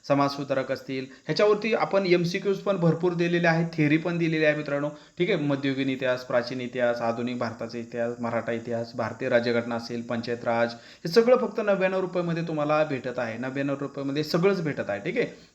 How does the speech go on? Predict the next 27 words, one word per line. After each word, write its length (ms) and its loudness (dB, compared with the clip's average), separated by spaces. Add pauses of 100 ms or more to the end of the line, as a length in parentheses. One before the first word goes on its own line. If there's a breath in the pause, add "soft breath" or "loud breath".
सगळंच 280 2
भेटत 260 -4
आहे. 120 -2
सोबत 300 -4
तुम्हाला 220 0
व्हिडिओ 260 0
लेक्चर 240 -4
पण 180 -6
या 60 -4
ठिकाणी 280 -6
भेटत 240 -6
आहेत. 180 -2 (320 loud breath)
तर 60 -2
नक्की, 260 0
नक्की 300 -2
तुम्ही 160 -6
काय 140 -2
करायचा, 420 -2
लाभ 300 -2
घ्या. 240 0
कसं 260 -4
करायचं 340 4
आहे 140 2
ते 120 -8
तुम्हाला 300 -6
सांगितलंच 460 -8
आहे. 160 -6